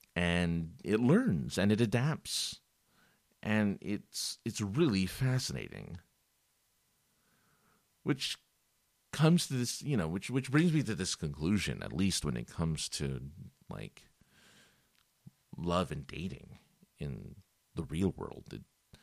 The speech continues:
is now making sense, right, that society, or at least the major corporations or Facebook or whatever, are pushing for the metaverse so much more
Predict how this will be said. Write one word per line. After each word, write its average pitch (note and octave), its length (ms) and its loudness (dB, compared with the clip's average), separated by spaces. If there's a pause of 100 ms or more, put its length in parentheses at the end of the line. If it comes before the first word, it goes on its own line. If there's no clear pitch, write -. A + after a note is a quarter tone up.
(1000)
is A2 260 4
now A#2 320 6
making F#2 360 4
sense, - 760 0
right, - 300 -8
that - 180 -6
society, D#2 720 -2
or C2+ 140 -6
at B1 140 -12
least C#2+ 440 -8
the D2+ 120 -2
major D2 400 -2
corporations C#2 880 -6
or B1+ 60 -16
Facebook - 520 -4
or B2+ 60 0
whatever, F#2+ 320 4
are F#2+ 80 4
pushing A2+ 680 6 (560)
for A2 200 4
the G2+ 100 8
metaverse G2 460 6
so - 300 2
much F2+ 320 -2
more D2+ 460 -2